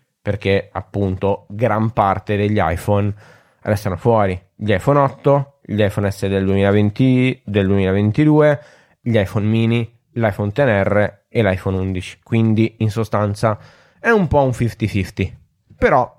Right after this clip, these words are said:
ci tenevo veramente a fare questo breve, un po' sproloquio riguardo alla percentuale della batteria. Quindi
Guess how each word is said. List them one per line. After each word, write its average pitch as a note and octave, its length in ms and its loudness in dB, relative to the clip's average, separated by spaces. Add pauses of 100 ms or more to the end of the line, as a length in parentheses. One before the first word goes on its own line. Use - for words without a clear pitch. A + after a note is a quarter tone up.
ci G3 140 -2
tenevo A#2+ 320 2
veramente A2 500 0
a A#2 100 -4
fare A2+ 260 0
questo A2+ 420 -2
breve, C3+ 960 0 (160)
un D3 140 -4
po' D#3+ 140 2
sproloquio C3+ 720 2
riguardo B2+ 480 2
alla C3 200 0
percentuale B2 500 2
della A#2 120 2
batteria. G#2 680 0 (240)
Quindi G#2+ 640 2